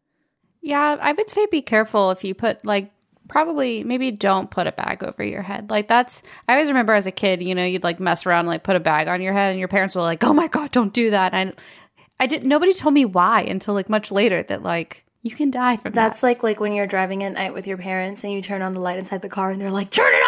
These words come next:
Speaker 2: off! It's illegal!" I literally thought it was illegal for the longest time to have your light on inside the car at night.
Speaker 1: I did too. And I, where did that come from? Why did literally everyone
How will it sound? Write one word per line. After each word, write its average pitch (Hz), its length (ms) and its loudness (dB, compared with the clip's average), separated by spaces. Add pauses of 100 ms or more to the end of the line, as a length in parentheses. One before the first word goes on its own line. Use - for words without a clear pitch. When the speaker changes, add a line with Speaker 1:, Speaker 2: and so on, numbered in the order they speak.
(160)
Speaker 2:
off! 240 260 0
It's 285 160 2
illegal!" 392 400 8
I 226 100 0
literally 233 300 2
thought 240 160 0
it 214 60 0
was 202 100 -4
illegal 185 360 -2
for - 100 -10
the 190 80 -2
longest 185 320 -2
time - 220 -6
to 202 80 -14
have 190 100 -10
your 185 100 -6
light 202 220 0
on - 240 -4 (100)
inside 190 280 -6
the 180 60 -4
car 185 200 2
at 175 140 -8
night. 208 260 -8 (220)
Speaker 1:
I 269 60 -10
did 466 300 -4
too. 294 260 -2
And 214 180 0
I, - 100 -2
where 247 180 0
did 370 120 0
that 392 100 -2
come 269 180 0
from? 190 220 -2
Why 214 140 2
did 320 180 -2
literally 233 540 0
everyone 208 920 2